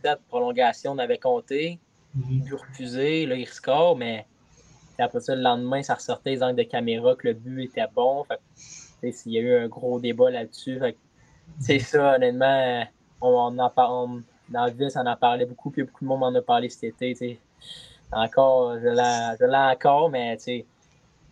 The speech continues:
Speaker 1: rendu là, après ça, euh, tu sais, je pense qu'il faut juste, tu te prépares pour l'autre saison, mais, tu sais, en
Speaker 2: Mhm.
Speaker 1: même temps, c'est sûr que tu continues à suivre ça, tu sais, je continuais à les rendre, si je veux pas, à travers la ligue, tu sais, j'ai des amis, des, des gars qu'on connaît, fait que suivre ça,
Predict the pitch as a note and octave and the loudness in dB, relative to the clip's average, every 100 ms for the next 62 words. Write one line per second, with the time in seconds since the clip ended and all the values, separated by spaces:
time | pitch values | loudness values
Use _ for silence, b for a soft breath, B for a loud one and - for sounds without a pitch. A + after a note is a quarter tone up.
0 | - B2 A#2+ A#2 A#2+ A#2+ B2 A#3+ A2 A2 | -8 -2 0 -2 0 4 4 2 -2 -6
1 | - B2+ - C3 B2+ A#2 A2 G#2+ G#2 _ | -2 -2 -2 2 2 2 -2 -4 -6 _
2 | _ _ _ _ _ _ _ _ - A#2 | _ _ _ _ _ _ _ _ -12 -2
3 | B2+ B2 - A2+ A2 G#2+ A2 G#2+ A#2+ A#2+ | 0 0 -2 -2 0 0 -4 -6 -8 -4
4 | B2 - _ - B2+ - B2 C3 B2+ B2 | -4 -6 _ 0 0 2 4 4 4 0
5 | - B2+ A#2 A#2+ C3+ C3+ A#2 G#2+ - _ | 4 4 4 2 0 0 -4 -4 -8 _
6 | _ _ B2 A#2+ A#2+ A2+ C3 B2+ A#2 - | _ _ -2 0 0 -2 -2 -2 -4 -12
7 | B2+ - C3 B2+ C3 B2+ - B2+ - B2+ | -12 0 0 0 -2 -2 -2 -8 -2 -2
8 | B2 B2+ B2 - B2 - B3 B3 E3+ A#2 | -2 -6 -8 -4 -6 -6 0 0 0 -4
9 | G#2+ _ _ _ _ _ A#2+ A#2+ B2+ B2+ | -8 _ _ _ _ _ -2 0 4 4
10 | C3 B2+ - _ A#2+ A#2 A2+ A#3+ C#3 C3+ | 4 -2 -12 _ -12 -10 -6 -4 2 2
11 | - A#2+ A#2+ A#2 A2+ B2 B2+ B2 A2+ A#2 | 4 2 4 2 0 -2 -6 -10 -10 -8
12 | A#2 A#2+ A#2 B2 B2 A#2+ A2+ G#2+ _ _ | -4 -2 -2 -6 -10 -14 -16 -20 _ _
13 | - A2+ B2 - A2+ A2+ B2 A#2 A#2+ B2+ | -8 -2 -2 0 -6 -2 -2 0 -4 -4
14 | A#2+ - - - A#2+ - C3 B2+ | -6 -8 -14 -8 -8 -8 0 0